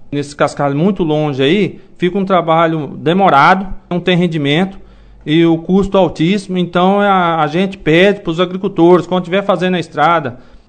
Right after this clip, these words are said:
é, a estrada é pra eles mesmo, né? A gente procura tá arrumando aí pros, pros agricultores mesmo. Então aquele um que tiver cascalho na sua propriedade, que arrume, não precisa, é, pegar o cascalho pra fazer uma estrada inteira aí, tem sete, oito quilômetros. Faz um pedaço,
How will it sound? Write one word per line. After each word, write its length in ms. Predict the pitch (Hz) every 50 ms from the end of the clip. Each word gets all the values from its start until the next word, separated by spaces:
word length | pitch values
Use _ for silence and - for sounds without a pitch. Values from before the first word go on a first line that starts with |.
| _ - -
é, 80 | 139 156
a 40 |
estrada 400 | 160 160 - - 175 180 190 190
é 40 | 196
pra 240 | 190 196 196 170 160
eles 260 | 160 180 202 190 151
mesmo, 400 | 135 135 139 143 170 180 180 175
né? 140 | 175 180 165
A 60 | 143
gente 240 | 135 151 165 160 165
procura 360 | - 170 160 - 156 165 160
tá 140 | - 165 156
arrumando 400 | 147 160 147 139 143 156 151 143
aí 120 | 143 151
pros, 200 | 151 - 143 127
pros 280 | - 113 110 - - 135
agricultores 520 | 131 135 143 147 147 120 - 147 147 131
mesmo. 240 | 131 139 165 185 185
Então 100 | 196 208
aquele 320 | 208 202 - 233 226 226 226
um 80 | 226
que 60 | 226
tiver 220 | - 180 190 208 208
cascalho 400 | - 202 190 - - 175 180 180
na 40 | 170
sua 180 | 170 175 165
propriedade, 680 | 160 156 147 151 156 135 117 131 160 185 202 180 - - - - - - -
que 100 | - 202
arrume, 300 | 214 180 180 202 202 190
não 100 | 190 190
precisa, 600 | 165 170 - - 226 226 226 220 214 170 147 - - - - - - - -
é, 240 | 143 156 156 151 151
pegar 320 | 156 180 170 160 180 180
o 60 | 185
cascalho 360 | 185 175 165 - - 165 170
pra 120 | 165 175 165
fazer 180 | 170 160 151
uma 100 | 165 165
estrada 380 | 160 151 - - 156 160 156 156
inteira 400 | 135 120 - 143 156 160 156 151
aí, 180 | 156 160 151 131
tem 260 | 113 156 151 143 120
sete, 580 | - - - - - 147 165 175 170 175 165
oito 180 | 165 165 165 160
quilômetros. 480 | - 143 143 143 143 131 113 - - - - - _ _
Faz 320 | _ - 175 196 220 214 226
um 80 | 233
pedaço, 640 | 208 226 196 170 156 160 170 190 202 190 196 - -